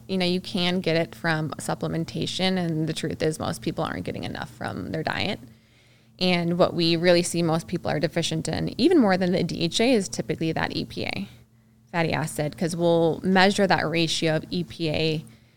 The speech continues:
to arachidonic acid. And the ratio should be, uh, typically two to ten, or the number when we create that ratio.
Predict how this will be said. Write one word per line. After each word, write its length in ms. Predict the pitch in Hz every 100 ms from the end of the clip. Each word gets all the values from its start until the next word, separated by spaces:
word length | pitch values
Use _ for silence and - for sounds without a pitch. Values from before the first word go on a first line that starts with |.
| _ -
to 220 | 185 170
arachidonic 720 | 170 160 165 170 160 - -
acid. 580 | - - - - - 175 180 - _ _ _ _
And 520 | 165 156 156 160 160 - -
the 200 | 180 165
ratio 440 | 165 190 - 175
should 280 | 165 180 165
be, 420 | 160 156 151 151 - - _ _ _ _ _ 170
uh, 320 | 165 - - - -
typically 340 | 196 170 170 165
two 300 | - 196 185
to 80 |
ten, 500 | 165 - 160 202 330 - - _ _ _ _ _ 165
or 140 | 160
the 240 | 160 156
number 480 | 156 165 165 175 202 - -
when 160 | 160
we 240 | 160 156 156 - _ _ _
create 260 | 170 165
that 160 | 160 165
ratio. 520 | 160 - 180 190